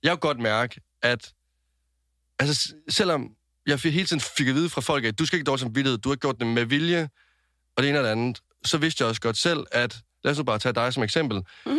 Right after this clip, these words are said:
Speaker 1: Hvis du kunne sparke, øh, mig eller en anden en ud over en kløft, du fik en million for at gøre det, så var det mig, du har sparket ud over.
Speaker 2: Mm.
Speaker 1: Fordi det ligesom var mig, der fik den første positive test. Det var
Speaker 2: Du
Speaker 1: mig, der
Speaker 2: behøvede
Speaker 1: sagde
Speaker 2: ikke millionen der.
Speaker 1: Nej, lige, nej, det gjorde du
Speaker 2: Du
Speaker 1: ikke
Speaker 2: kunne godt
Speaker 1: engang.
Speaker 2: have sparket dig ud
Speaker 1: <laughs> Jamen,
Speaker 2: uden
Speaker 1: det
Speaker 2: at få penge for.
Speaker 1: ved, ja, ved du hvad, jeg tror ikke engang, du,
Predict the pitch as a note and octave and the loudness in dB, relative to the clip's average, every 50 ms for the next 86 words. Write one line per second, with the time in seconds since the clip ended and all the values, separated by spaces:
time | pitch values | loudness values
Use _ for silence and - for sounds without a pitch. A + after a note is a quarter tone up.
0 | D#4+ E4 D#3 D#3+ D#3 - F3+ F3+ E3 - - - C3 A#2 A2 A2 A2 G#2+ A#2+ G#2+ | 0 2 0 0 0 0 -2 -2 -2 -2 -2 0 0 0 0 0 0 0 0 0
1 | G#2+ G#2 G#2 G#2+ A#2 B2+ C3 D3 D3+ C#3 B2 A2 A2+ A#2+ B2+ C3+ B2 - B2 C3+ | 2 2 2 2 2 2 2 0 0 0 0 0 2 2 2 0 0 0 0 0
2 | C3+ B2 G#2+ G#2 G#2 - C#3+ C#3 - C3 A#2 - C#3+ C3 C3 A#2+ A#2 C3+ C3+ A#2+ | 2 2 0 -2 -2 -2 -4 -4 -4 -4 -4 -2 0 0 0 2 2 2 0 0
3 | A2 - G#2 G2 G#2+ G#2+ A2+ A#2+ A#2+ A2 - - C3 A#2+ G#2 G2+ G2+ G#2+ G#2+ G2 | 0 -2 0 2 2 2 2 0 -2 -4 -2 -2 -2 0 0 0 0 0 0 0
4 | - - F2+ F2+ F2+ G2 G2 F#2+ - - G#2+ G2+ _ _ - D3+ D3 C3+ C3 C3+ | -2 -2 -4 -2 -2 -2 -2 -2 -2 -4 -6 -10 _ _ -4 -4 -2 -4 -2 0
5 | - D3 C3+ C3+ C3 C3 - - D#3+ C#3 A#2 A2 A2 A2+ A#2+ B2+ C#3 D3+ D3 - | 0 0 2 2 0 0 0 0 0 0 0 0 2 2 2 2 0 -2 -4 -8
6 | _ _ _ _ _ - B2+ - - D#3 C#3+ - B2+ A2 G#2 - C#3 C#3+ C#3 - | _ _ _ _ _ -4 -4 -2 0 -2 0 0 -2 -2 0 0 0 0 0 -2
7 | B2+ A2 - - C3+ C3+ - - B2+ G#2+ F#2 - - C#3 C3+ B2+ - - - - | -6 -4 -2 -2 -4 -2 -2 -2 -2 -2 -2 -2 -2 -2 -2 -2 -4 -8 -4 -2
8 | B2+ B2 C3 C#3+ D3+ F#3+ G#3 G#3 F3 D3+ C3+ C3+ D3 E3 C#3+ C#3 C3 B2+ - C#3+ | 0 2 2 2 2 2 2 2 2 2 2 2 2 2 2 0 0 0 0 0
9 | C#3 C#3 C#3 - C3+ B2 B2 - _ - C#3+ D3 D3+ C3+ - C#3 C3+ D3 C#3+ C3 | 0 0 0 0 -2 -2 -2 -4 _ 0 0 0 0 -2 -2 -2 -2 0 2 0
10 | C3+ C3 B2 D#3+ - C3 G2+ G2 G#2+ A#2+ B2 D3 D#3+ D#3 D3 - D#3+ C#3+ B2 C#3+ | 0 0 0 0 -2 0 0 2 2 2 2 2 2 0 0 0 0 0 0 0
11 | C#3 C3+ B2 B2 A#2+ - - E3 C3 C3 C3+ C3+ C3+ - C#3 A#2+ C#3 B2+ A#2 A#2 | -2 -2 0 0 0 2 2 2 2 2 2 0 0 -2 -2 -2 0 0 -2 -2
12 | - - D3+ D#3+ C#3 - A2+ A#2 G#2+ G2+ G#2+ A#2 A#2 G#2 G2+ G2 A2 A#2 A#2 - | 0 0 0 0 0 0 0 -2 -2 -2 -2 0 0 2 2 2 2 2 0 0
13 | C#3 C3+ B2+ B2 A#2+ A2+ A2 G2+ G#2 G#2+ B2 G#2+ A2 | 0 0 2 0 0 -2 -4 -6 -6 -6 -4 -4 -4